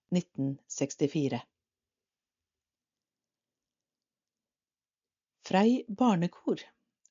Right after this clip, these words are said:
ønsker velkommen til sangglade barn. «Frei barnekor er en plass hvor jeg møter venner», sier et av barna i koret. «Her synger vi og koser oss», sier en annen. «Jeg liker å være her fordi vi har det gøy sammen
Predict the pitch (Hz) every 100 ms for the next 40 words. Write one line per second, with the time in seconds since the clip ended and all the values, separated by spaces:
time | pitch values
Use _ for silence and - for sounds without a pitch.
0 | - 175 - 196 202 220 - 151 160 180
1 | 214 220 - - - 151 151 170 180 226
2 | 220 302 240 151 _ _ _ _ _ _
3 | _ _ _ _ _ _ _ _ _ _
4 | _ _ _ _ _ _ _ - 208 240
5 | 277 190 - 277 269 - 165 208 - 156
6 | - - 175 180 190 208 247 233 240 220
7 | 330 - - 233 180 - 190 165 151 160
8 | 165 190 180 135 _ _ _ _ _ _
9 | _ 160 190 - 175 175 202 208 240 208
10 | 220 269 - - 247 247 277 269 165 143
11 | - _ _ _ _ _ _ 143 160 147
12 | 151 151 151 139 170 - 160 165 160 165
13 | 175 147 156 - 208 233